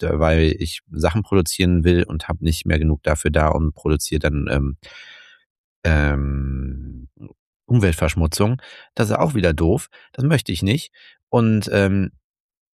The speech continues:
dann ging es halt los, dass ich halt auch mal gesagt hab, "Okay, ich muss ein bisschen Militär hoch-,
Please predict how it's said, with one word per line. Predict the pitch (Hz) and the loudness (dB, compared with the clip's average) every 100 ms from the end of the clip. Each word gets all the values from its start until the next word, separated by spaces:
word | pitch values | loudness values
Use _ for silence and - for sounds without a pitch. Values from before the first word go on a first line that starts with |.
| - | -6
dann | 80 98 | -2 0
ging | 92 107 110 | 2 2 2
es | - | 0
halt | 98 | 0
los, | 107 101 | 2 0
dass | 98 | 0
ich | 107 | 0
halt | 101 | 2
auch | - 143 - | 0 0 0
mal | 87 | 0
gesagt | 85 80 - | 0 -2 -4
hab, | 85 | -8
"Okay, | - - | -12 -12
ich | - | -10
muss | 87 | -6
ein | 82 | -4
bisschen | 82 90 87 | -4 -2 -2
Militär | 95 107 - 139 - | -2 -2 0 0 0
hoch-, | 82 | -4